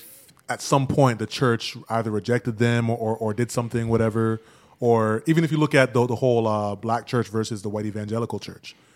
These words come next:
a lot of dudes who came up in the,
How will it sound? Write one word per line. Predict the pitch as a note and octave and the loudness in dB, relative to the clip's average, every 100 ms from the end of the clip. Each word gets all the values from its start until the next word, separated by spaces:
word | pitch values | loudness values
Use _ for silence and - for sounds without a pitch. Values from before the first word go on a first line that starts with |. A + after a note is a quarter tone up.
| - - - - | -20 -20 -14 -6
a | |
lot | A2 A#2+ B2 | 2 4 6
of | A#2+ A2 - - _ _ _ _ _ - - _ _ _ _ _ D#3 | 4 0 -8 -20 _ _ _ _ _ -20 -20 _ _ _ _ _ -8
dudes | B2+ A#2+ A#2+ - | 0 2 2 0
who | B2+ A2+ | -4 -2
came | - B2 | -2 0
up | B2 | 0
in | A#2+ | -2
the, | G#2+ | -4